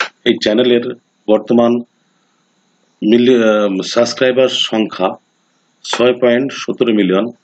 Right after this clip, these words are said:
দু হাজার সতেরো সালে এই চ্যানেলটি আরম্ভ করা হয়। মূলত ভিডিও আপলোড শুরু হয়েছে একুশ কিংবা কুড়ির প্রথম থেকে। তো এই চ্যানেলের বর্তমান টোটাল ভিউ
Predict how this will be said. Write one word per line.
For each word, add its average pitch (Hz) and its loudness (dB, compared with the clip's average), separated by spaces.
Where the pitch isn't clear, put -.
দু 113 4
হাজার 120 4
সতেরো 131 0
সালে 104 -2
এই 101 -2
চ্যানেলটি 104 -2
আরম্ভ 110 -2
করা 95 0
হয়। 82 -2
মূলত 120 2
ভিডিও 123 2
আপলোড 117 0
শুরু 120 0
হয়েছে 98 -4
একুশ 123 0
কিংবা 117 2
কুড়ির 135 2
প্রথম 104 -2
থেকে। 76 -8
তো 107 0
এই 123 -2
চ্যানেলের 160 0
বর্তমান 143 2
টোটাল 123 2
ভিউ 110 -4